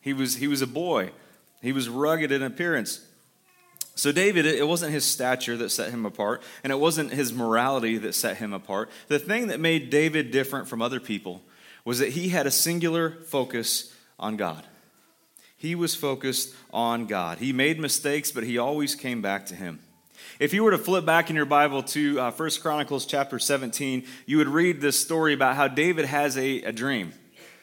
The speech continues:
Not a literal dream, but just something he, he has a desire, something that he wants to do. And his dream is that he wants to build a house for God.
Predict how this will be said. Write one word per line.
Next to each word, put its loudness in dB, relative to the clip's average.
Not 4
a 4
literal 4
dream, 0
but 0
just 0
something 0
he, 0
he -2
has 2
a 2
desire, 2
something 0
that -4
he -2
wants -2
to -6
do. 0
And 0
his 0
dream 0
is 2
that -2
he -2
wants 0
to 0
build 2
a 0
house 2
for -6
God. -4